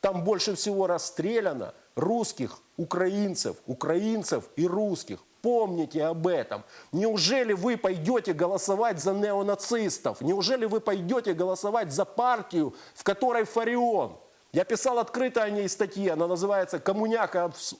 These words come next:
у свободі». Українською мовою писав. Мені не важливо, якою мовою розмовляє людина. Мені важливо, що думає, що робить людина. Фаріон визнала, що вона була в комуністичній партії. І знаєте, як вона пояснила це? Вона пояснила це, що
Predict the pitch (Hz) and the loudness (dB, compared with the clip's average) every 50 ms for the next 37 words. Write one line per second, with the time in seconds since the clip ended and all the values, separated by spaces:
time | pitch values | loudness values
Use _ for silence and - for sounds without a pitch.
0 | - 180 170 - - 208 220 190 185 233 214 165 127 107 98 - - - - - | -6 -4 -4 -2 0 0 0 0 2 0 2 0 0 -2 -6 -12 -14 -16 -8 -6
1 | 160 156 226 240 262 269 262 233 - - 254 254 254 240 247 240 202 165 151 139 | -4 0 0 0 2 0 0 -2 -2 -2 -2 0 0 2 2 2 2 2 0 0
2 | - - 151 - - 156 131 120 139 170 202 208 214 208 226 214 170 220 247 247 | 0 -2 -2 0 0 0 0 0 0 0 0 0 0 2 0 0 0 0 0 0
3 | 226 214 202 190 190 214 208 208 208 214 220 226 208 190 175 165 165 156 143 180 | 0 2 0 0 0 0 0 2 2 0 0 0 2 2 0 0 0 0 0 -2
4 | 185 190 196 185 180 180 185 196 196 175 220 208 175 135 120 101 - - - - | -2 0 2 2 0 2 0 -2 0 0 0 0 2 0 0 -4 -4 -12 -12 -2
5 | - 165 196 208 208 208 180 220 220 220 208 185 - - - 214 170 165 254 254 | -2 0 2 2 2 0 2 0 0 2 2 0 0 0 0 0 0 2 0 0
6 | 226 202 180 147 135 123 - - 190 196 202 226 233 220 175 165 156 - 170 180 | 2 2 2 0 0 -2 0 0 2 2 2 2 2 2 2 0 -2 0 -2 -2
7 | 180 170 196 185 151 113 98 98 - - _ _ _ _ _ _ - - 190 196 | 0 2 2 2 2 0 -4 -8 -10 -12 _ _ _ _ _ _ -2 0 0 2
8 | 220 233 254 240 208 175 208 269 269 247 202 185 190 180 170 160 - - - 180 | 2 2 0 0 0 0 0 2 2 2 0 2 2 2 2 2 0 0 -2 0
9 | 175 180 185 175 156 175 214 214 208 175 - - 180 170 180 185 175 - - 190 | 2 2 0 0 0 0 0 0 0 0 0 -2 -2 -2 0 -2 -4 -2 -2 -2
10 | 170 - - 185 180 180 - 180 156 139 - - 131 131 135 147 208 247 269 262 | -2 0 -2 -4 -4 0 0 0 0 0 -2 -4 -6 -4 -2 -2 0 0 0 2
11 | 277 277 269 269 254 247 240 233 240 233 226 240 226 - 240 226 208 190 175 160 | 2 0 0 0 0 0 0 0 -2 -2 -2 -2 -2 -2 -2 -2 0 0 -2 -2
12 | - - 156 123 98 - - - _ _ _ _ _ _ _ - 139 156 180 175 | -2 -4 -2 -2 -4 -4 -10 -20 _ _ _ _ _ _ _ -4 -2 0 0 0
13 | - 185 180 180 170 - 196 196 196 185 175 175 - 196 196 190 170 - - - | 0 0 0 0 0 0 0 0 2 2 0 -2 0 0 0 0 0 -2 -4 -2
14 | - 185 175 175 | 0 2 0 0